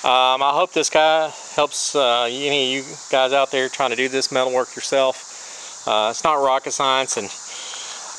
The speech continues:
I think this tool's less than fifteen bucks. So you don't need special equipment, and as a matter of fact, as long as you, as you don't mind doing a little bit of hand workout, um, you'll do fine.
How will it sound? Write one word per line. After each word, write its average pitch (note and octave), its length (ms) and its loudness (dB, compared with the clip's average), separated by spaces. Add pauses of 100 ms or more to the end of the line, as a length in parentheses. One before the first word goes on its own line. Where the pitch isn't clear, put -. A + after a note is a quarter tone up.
(120)
I C#3+ 80 4
think F#3 260 2
this - 340 4
tool's D3 680 2 (220)
less C3+ 220 2
than A#2+ 80 -8
fifteen A#2+ 460 0
bucks. - 440 0 (440)
So - 140 0
you C3 160 2
don't D#3+ 200 4
need D3+ 160 0
special C#3+ 360 2
equipment, C#3 540 0
and A#2+ 180 0
as - 240 -4
a - 20 -2
matter A#2+ 160 2
of A#2 60 0
fact, B2+ 320 2
as G#2+ 60 -4
long C#3 160 2
as B2+ 100 0
you, - 60 -4
as - 600 -8
you B2+ 120 2
don't D#3+ 160 2
mind D#3 320 2 (540)
doing D#3 180 4
a D3+ 40 2
little D#3+ 180 4
bit D#3 140 6
of C3+ 140 4 (500)
hand F3+ 280 4
workout, C3 480 4 (320)
um, A#2 520 2
you'll C3 180 0
do C#3 120 0
fine. C3+ 360 0